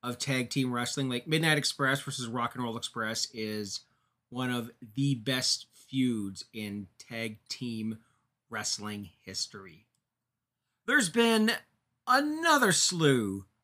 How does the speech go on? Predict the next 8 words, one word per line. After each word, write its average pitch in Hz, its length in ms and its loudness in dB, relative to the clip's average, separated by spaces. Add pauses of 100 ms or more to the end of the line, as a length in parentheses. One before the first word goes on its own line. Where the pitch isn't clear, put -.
(160)
of 151 260 4
<laughs> 175 140 8
releases 143 960 2 (640)
in 147 160 2
the 131 100 2
W 123 460 0
W 120 440 -4
E. 123 360 0